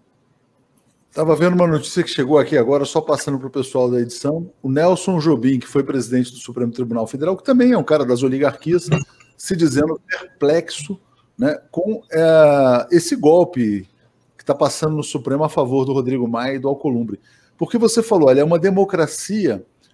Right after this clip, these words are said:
com verniz de, é, é uma ditadura com verniz de democ-, de democracia, né? O Jobim, talvez ele tenha um pouco mais de preocupação, porque ele foi um constituinte, né?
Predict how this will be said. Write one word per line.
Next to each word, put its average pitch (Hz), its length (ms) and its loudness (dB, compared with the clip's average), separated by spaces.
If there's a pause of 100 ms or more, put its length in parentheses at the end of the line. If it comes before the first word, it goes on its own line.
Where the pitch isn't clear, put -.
(240)
com 208 320 -2
verniz 156 1000 -2
de, 165 720 -4
é, 151 400 -8
é 156 40 -4
uma 170 140 0
ditadura 165 420 0
com 185 140 -2
verniz 156 360 2
de 156 80 -10
democ-, 165 280 -6
de 139 360 -2
democracia, 139 720 -4
né? 139 100 -6 (720)
O 220 80 4
Jobim, 214 400 6
talvez 170 280 4
ele 180 180 6
tenha 180 140 -2
um 160 60 -2
pouco 180 260 0
mais 143 280 0
de 131 80 -10
preocupação, 143 500 -6
porque - 180 -12
ele 220 120 -4
foi 240 260 -2
um 220 100 2
constituinte, 160 760 -4
né? 147 120 -8